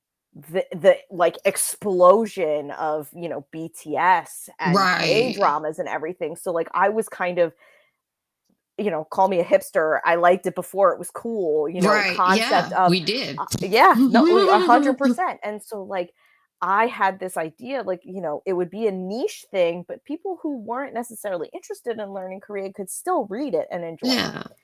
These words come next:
Speaker 1: But all of them shot me down. They said they saw no, you know, purpose. They saw
Speaker 2: Yeah.
Speaker 1: no, like,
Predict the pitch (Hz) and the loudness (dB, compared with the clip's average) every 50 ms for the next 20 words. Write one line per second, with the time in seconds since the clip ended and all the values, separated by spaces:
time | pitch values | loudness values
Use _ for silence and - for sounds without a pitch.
0 | _ _ _ _ _ - 190 - _ - 190 180 180 185 185 196 185 185 190 190 | _ _ _ _ _ -6 -6 -6 _ 2 4 6 6 6 4 2 -2 -4 -6 -6
1 | 180 - - 175 156 - 170 160 147 160 151 135 147 156 147 151 - - 160 156 | -6 -8 -8 -8 -8 -8 -10 -10 -8 -6 -6 -6 -6 -6 -8 -10 -8 -8 -8 -8
2 | 151 151 143 147 - - 160 151 151 143 143 143 147 151 151 160 165 165 170 185 | -6 -6 -8 -8 -6 -4 -2 -2 -2 -2 -4 -8 -6 -2 -2 0 2 2 0 0
3 | 185 185 196 - - - 196 196 185 156 143 - - _ - - 185 208 202 247 | -2 -4 -6 -8 -12 -10 -10 -6 -6 -6 -6 -8 -10 _ -4 -2 -2 -2 0 -2
4 | 233 247 - - - - - 175 165 160 156 156 156 151 147 139 135 135 - 170 | -2 -2 -2 -6 -14 -8 -8 -6 -4 0 2 2 2 2 0 0 0 2 4 4
5 | 160 170 170 165 160 156 160 | 2 2 2 0 -2 -2 -2